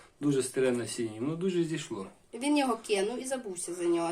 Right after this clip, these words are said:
Speaker 2: Це був вдома н-, і не спомнив.
Speaker 1: Ну, я дуже ніс затер, коли вибирав
Speaker 2: Боже
Speaker 1: насіння.
Speaker 2: мій, він три дня того носа
Speaker 1: А
Speaker 2: затирав.
Speaker 1: воно мені зайшло під позорі, то воно ще три дня під позорами було.
Speaker 2: Е,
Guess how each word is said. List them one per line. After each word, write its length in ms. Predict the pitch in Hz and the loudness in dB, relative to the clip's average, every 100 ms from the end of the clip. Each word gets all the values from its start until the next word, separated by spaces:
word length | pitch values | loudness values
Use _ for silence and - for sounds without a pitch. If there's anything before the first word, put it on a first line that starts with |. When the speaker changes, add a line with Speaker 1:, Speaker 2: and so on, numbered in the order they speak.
| 170 | -2
Speaker 2:
Це 140 | 254 | -6
був 160 | 254 247 | -6 -4
вдома 340 | 220 214 233 | 0 2 2
н-, 380 | 254 - 220 208 226 | -2 -2 -4 -4 -4
і 100 | 240 | -4
не 120 | 233 | -4
спомнив. 520 | - - 180 165 165 | -4 2 4 4 2
Speaker 1:
Ну, 140 | 147 147 | 4 8
я 180 | 165 170 | 8 10
дуже 480 | 180 175 175 165 | 10 12 12 12
ніс 380 | 156 185 - - | 12 8 6 2
затер, 460 | 123 117 123 110 107 | 0 0 2 0 0
коли 200 | 120 117 | 0 2
вибирав 360 | 117 117 117 | 2 4 6
Speaker 2:
Боже 120 | 320 311 | 8 8
Speaker 1:
насіння. 460 | 254 220 196 185 180 | 6 4 4 4 4
Speaker 2:
мій, 180 | 170 | 4
він 180 | 240 302 | 2 2
три 240 | 294 320 269 | 4 4 6
дня 260 | 294 339 | 8 8
того 320 | 349 285 240 | 6 4 2
носа 340 | 226 214 208 202 | 4 4 4 0
Speaker 1:
А 40 | |
Speaker 2:
затирав. 580 | 185 180 - 196 180 135 | -2 -4 -4 -2 0 4
Speaker 1:
воно 200 | 151 175 | 6 8
мені 200 | 185 180 | 8 8
зайшло 400 | 156 151 - 175 | 6 2 6 4
під 200 | 170 147 | 4 2
позорі, 480 | 160 139 147 156 180 | 4 6 6 8 6
то 160 | - | 6
воно 220 | 139 147 147 | 2 4 0
ще 120 | 147 | -2
три 160 | 147 143 | -4 -2
дня 180 | 143 | -2
під 140 | 107 104 | -2 -6
позорами 460 | 110 110 107 101 98 104 | -6 -4 -2 -4 -8 -8
було. 140 | 196 196 196 196 | -8 -8 -8 -4
Speaker 2:
Е, 340 | 208 202 196 | 0 2 2